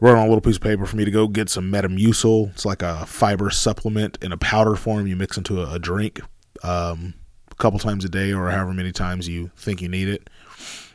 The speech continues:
And, uh, it's not like a laxative or anything like that.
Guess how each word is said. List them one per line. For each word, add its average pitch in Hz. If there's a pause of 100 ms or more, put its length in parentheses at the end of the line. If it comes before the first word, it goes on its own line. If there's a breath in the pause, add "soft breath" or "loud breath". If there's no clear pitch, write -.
And, 104
uh, 92
it's 90
not 135
like 123
a 107
laxative 90
or 87
anything 85
like 82
that. 80